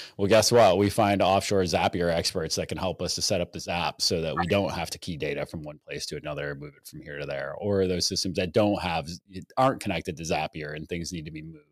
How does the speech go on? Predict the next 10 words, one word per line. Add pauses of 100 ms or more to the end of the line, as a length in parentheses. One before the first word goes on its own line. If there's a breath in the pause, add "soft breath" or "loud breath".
(120)
or (300 loud breath)
we're
just
migrating
data
'cause
we're
changing
systems.
So